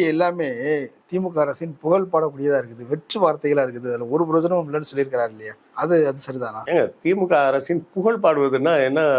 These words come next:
Speaker 2: பாடுன-, பாடுனாங்க? "எங்க ஸ்டாலின் எவ்வளவு சூப்பரா
Speaker 1: "நாங்க
Speaker 2: இருந்தாரு."
Speaker 1: அதை செஞ்சுட்டோம், இதை செஞ்சுட்டோம், அதை செஞ்சுட்டோம்,
Speaker 2: ஏங்க,
Speaker 1: இதை செஞ்சுட்டோம்னு"
Speaker 2: மக்களுக்கு,
Speaker 1: ஒரே பெருமை
Speaker 2: மக்களுக்கு
Speaker 1: பேசுறாரு.
Speaker 2: என்ன செஞ்சிருக்கோமோ அதை தானே சொல்லியிருக்காங்க. "ஸ்டாலின் எவ்வளவு அழகா இருக்காரு தெரியுங்களா,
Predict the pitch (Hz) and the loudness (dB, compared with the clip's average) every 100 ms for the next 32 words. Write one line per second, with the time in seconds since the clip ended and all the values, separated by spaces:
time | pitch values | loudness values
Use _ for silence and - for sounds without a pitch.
0 | 123 - 110 110 107 104 110 104 98 98 | 2 2 0 0 0 0 0 0 -6 -6
1 | 98 _ - 117 101 135 143 127 113 123 | -10 _ -2 0 2 2 2 2 2 2
2 | 113 98 - 120 120 117 143 151 151 - | 2 -2 -4 0 2 2 2 2 0 -2
3 | 151 143 151 156 156 165 165 170 165 156 | -4 -2 0 0 0 -2 0 0 0 0
4 | 107 123 170 165 175 175 190 196 185 160 | 0 0 0 0 -2 0 2 2 2 2
5 | 170 185 185 - 185 143 156 240 247 156 | 2 2 0 0 2 2 2 0 2 2
6 | 156 208 - 165 190 208 185 185 196 170 | 4 2 2 0 2 2 2 2 2 2
7 | 185 190 185 156 147 127 117 135 156 - | 2 0 0 0 0 2 2 2 0 -2
8 | - - 135 156 135 131 139 131 143 135 | -4 0 2 2 2 2 4 2 0 -2
9 | 123 107 113 110 117 | -4 -4 -8 -2 -2